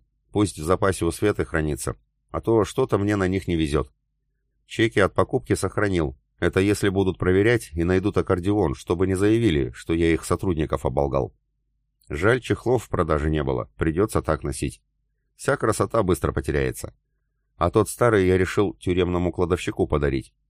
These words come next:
но с особыми условиями. Поэтому, дождавшись, когда он покинет место работы, проследил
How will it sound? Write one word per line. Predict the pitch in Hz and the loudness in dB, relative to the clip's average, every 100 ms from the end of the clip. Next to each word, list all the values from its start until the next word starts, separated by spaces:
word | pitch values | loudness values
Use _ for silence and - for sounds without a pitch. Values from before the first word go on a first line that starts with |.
| - | -6
но | 90 143 | -4 0
с | |
особыми | 123 - 98 95 | 0 0 2 2
условиями. | 90 82 78 71 69 65 62 _ _ _ _ _ _ _ - | 0 0 0 0 0 -2 -6 _ _ _ _ _ _ _ 0
Поэтому, | 95 95 95 87 | 2 4 2 4
дождавшись, | 92 87 98 - 85 - | 4 6 2 4 -2 -2
когда | 85 85 | 0 2
он | 87 82 | 2 0
покинет | 82 85 82 87 | -2 0 0 0
место | 82 - | -2 0
работы, | 82 90 110 65 - _ _ _ | 0 2 0 -2 -6 _ _ _
проследил | 87 92 101 104 131 110 | -2 0 0 -2 -2 -2